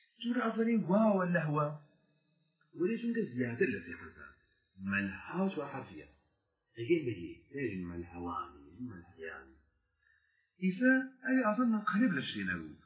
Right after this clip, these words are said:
نقول حبارة. حبارة نوع نوعي. مليشكا. نوع نوعي.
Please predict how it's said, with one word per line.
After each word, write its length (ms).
نقول 180
حبارة. 680
حبارة 300
نوع 220
نوعي. 320
مليشكا. 480
نوع 120
نوعي. 280